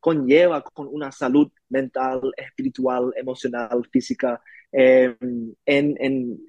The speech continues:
eh, con él y con otros también. Entonces, eh, y era, era como me cambió un poco mi perspectiva de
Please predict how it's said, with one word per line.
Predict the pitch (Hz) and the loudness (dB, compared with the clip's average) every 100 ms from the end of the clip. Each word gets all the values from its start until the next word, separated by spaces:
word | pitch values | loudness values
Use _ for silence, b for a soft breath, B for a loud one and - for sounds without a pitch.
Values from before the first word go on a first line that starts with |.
| 95 | -18
eh, | - 131 | -8 -6
con | 135 139 | 0 2
él | 117 135 170 | 4 6 6
y | 190 | 2
con | 190 180 | 0 0
otros | 131 156 160 | 0 -4 -4
también. | 180 123 117 110 | -4 -4 -8 -10
Entonces, | 104 123 131 - _ _ _ _ _ _ - | -8 0 0 0 _ _ _ _ _ _ -2
eh, | 139 120 131 135 | 0 2 4 6
y | 156 | 6
era, | - 147 156 147 b b _ _ _ - | 6 6 6 2 b b _ _ _ 0
era | 147 165 | 2 2
como | 180 185 165 | 0 0 0
me | 135 160 | 0 -4
cambió | 180 151 127 156 | -4 -6 -2 -2
un | 165 143 | -2 -6
poco | 147 147 139 135 135 _ - | -2 0 -2 -4 -14 _ -6
mi | 160 | -6
perspectiva | 175 151 - 135 - 151 147 127 117 _ _ | -4 -6 -4 -6 -4 -4 0 -2 -4 _ _
de | 131 135 131 131 127 | 0 4 6 4 0